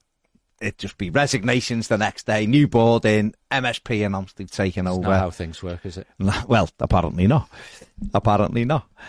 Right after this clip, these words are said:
Speaker 1: Um, but there won't be any kind of official announcement until it's
Speaker 2: Done.
Speaker 1: until there's something to, to
Speaker 2: Yeah,
Speaker 1: announce,
Speaker 2: yeah.
Speaker 1: will there?
Speaker 2: Absolutely, yeah.
Speaker 1: Mm.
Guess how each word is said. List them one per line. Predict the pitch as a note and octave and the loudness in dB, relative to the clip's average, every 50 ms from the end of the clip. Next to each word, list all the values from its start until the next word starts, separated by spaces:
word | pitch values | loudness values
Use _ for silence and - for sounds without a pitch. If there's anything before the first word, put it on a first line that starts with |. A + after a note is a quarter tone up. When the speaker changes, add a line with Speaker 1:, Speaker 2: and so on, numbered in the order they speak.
| - - - | -8 -2 0
Speaker 1:
Um, | G#2+ B2 B2 B2+ B2+ B2+ B2 B2 B2 A#2+ - _ _ _ _ _ _ | 2 4 4 4 4 4 4 4 4 2 0 _ _ _ _ _ _
but | B2 - - | -2 0 2
there | D3+ | 4
won't | D3+ F3+ F3+ C#3+ | 4 4 4 2
be | - C3 A#2+ A#2+ | 2 2 2 4
any | B2 B2 C3 C3+ | 2 2 0 0
kind | - - B2+ A#2 A#2 | 0 0 0 0 2
of | G2+ G#2+ | 2 2
official | G#2+ - - A2 G2+ - - G#2 | 0 0 2 0 0 2 2 0
announcement | G2 F#2 F2 E2+ D#2+ - F2 D#2+ - - | 0 0 0 -2 -4 -4 -6 -6 -6 -6
until | E2 D#2+ - - E2 D2+ | -8 -6 -4 -4 -4 -4
it's | D2+ D2+ - - - - - _ _ _ _ _ _ - | -4 -6 -8 -12 -14 -16 -16 _ _ _ _ _ _ -6
Speaker 2:
Done. | - A#2 | -4 -4
Speaker 1:
until | A#2+ - - F#2 E2 D#2+ - - | -4 -2 -2 -2 -2 -2 -4 -6
there's | F#2+ - | -6 -4
something | - - F#2+ F2 - - E2+ D#2 | -4 -4 -4 -6 -6 -8 -10 -10
to, | - - F2+ E2 - _ _ _ | -8 -8 -10 -10 -10 _ _ _
to | - F#2+ | -8 -6
Speaker 2:
Yeah, | F2 B2+ | -6 -4
Speaker 1:
announce, | D#2+ E2 G2 A2+ A#2 B2+ | -4 -4 -4 -6 -6 -10
Speaker 2:
yeah. | - - _ _ | -14 -20 _ _
Speaker 1:
will | - F#2+ G2 | -6 -4 -4
there? | G#2 G2+ - _ _ _ _ - | -4 -4 -8 _ _ _ _ -14
Speaker 2:
Absolutely, | G#2+ - - - A2 G#2 A2 - A#2+ A#2 - _ _ _ _ _ | -14 -14 -12 -12 -10 -10 -10 -10 -12 -14 -16 _ _ _ _ _
yeah. | - G#2+ A#2 - _ - | -14 -14 -14 -12 _ -6
Speaker 1:
Mm. | G2 G#2+ A2 | -4 -4 -4